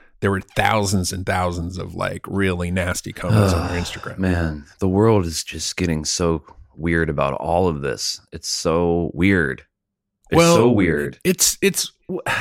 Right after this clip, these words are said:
Speaker 2: He got asked to step down or, like, take some heat off because he didn't respond correctly to what this other chick did.
Speaker 1: I don't know if they asked him or if he just did it.
Speaker 2: Of course they asked him to.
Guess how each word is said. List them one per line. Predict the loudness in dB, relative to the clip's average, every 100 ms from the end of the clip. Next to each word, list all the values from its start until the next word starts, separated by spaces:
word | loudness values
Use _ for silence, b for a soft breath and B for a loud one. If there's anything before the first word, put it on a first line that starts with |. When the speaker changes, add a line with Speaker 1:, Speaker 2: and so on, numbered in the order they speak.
| B -6
Speaker 2:
He | 0 4 4
got | 4 4
asked | 4 2 0
to |
step | 0 4 4
down | 4 4 6 6
or, | 4
like, | 2 0 0
take | 0 2
some | -2
heat | 0 0
off | 2 0 -2 -8 _ 2
because | 4 6 6
he | 6
didn't | 6 4 4
respond | 2 0 2 2 4 2
correctly | 4 6 6 4 4 4 2
to | 2
what | 4 4
this | 0 -2 2
other | 4 4
chick | 2 0 0
did. | 0 2 4
Speaker 1:
I | 2
don't | 4
know | 4
if | 4
they | 2 2
asked | 0 -2 0
him | 0
or |
if | 0
he | -2 0
just | 0 0
did | 0 0
it. | 0
Speaker 2:
Of | -2
course | 4 4 6
they | 6 6
asked | 6 6 2
him | 0 2
to. | 2 4 2 0